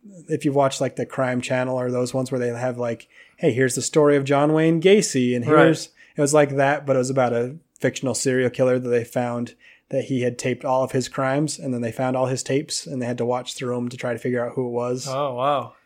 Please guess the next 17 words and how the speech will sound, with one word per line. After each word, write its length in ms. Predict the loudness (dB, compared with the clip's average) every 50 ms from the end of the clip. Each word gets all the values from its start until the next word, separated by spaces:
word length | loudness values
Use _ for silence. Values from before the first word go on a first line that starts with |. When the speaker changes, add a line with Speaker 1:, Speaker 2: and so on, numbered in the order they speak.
| _ -8
Speaker 1:
And 120 | -4 -4
it 120 | -4 -4 -4
was, 260 | -4 -6 -6 -6 -4
it's 160 | -4 -4 -4
pretty 200 | -2 -4 -4 -4
disturbing. 560 | -2 -4 -6 -4 -4 -4 -4 -4 -6 -8 -8 -10
Speaker 2:
That 100 | -10 -6
Speaker 1:
Yeah. 60 | -2
Speaker 2:
sounds 260 | 0 0 0 0 0 -4
disturbing. 600 | -8 -8 -2 2 4 4 4 2 -2 -8 -12 _ _ -12 0
Speaker 1:
That 120 | 4 8 8
one 120 | 10 10
I 40 | 10
would 80 | 10 8
Speaker 2:
I 20 |
like 80 | 8
that 40 | 8